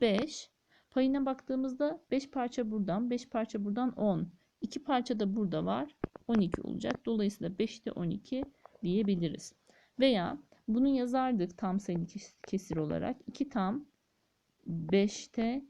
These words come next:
iki derdik. Sonra bunu bileşiğe çevirdik. Beş kere iki on. İki daha on iki.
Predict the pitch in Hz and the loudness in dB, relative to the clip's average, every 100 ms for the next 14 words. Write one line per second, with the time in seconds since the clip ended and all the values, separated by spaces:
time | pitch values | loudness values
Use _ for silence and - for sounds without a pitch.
0 | _ - 202 233 185 165 156 175 180 262 | _ -6 -2 0 4 4 2 -2 -2 -4
1 | - - 277 277 226 240 247 233 233 240 | -6 -4 2 4 4 2 2 0 0 -4
2 | 233 208 165 160 - 247 - 214 196 - | -2 -2 0 -4 -4 -4 -2 -2 -2 -2
3 | - 214 262 247 196 - - - 214 233 | -4 -2 -2 -4 -2 -2 -4 -2 0 0
4 | 233 269 262 285 | -2 -2 -2 -4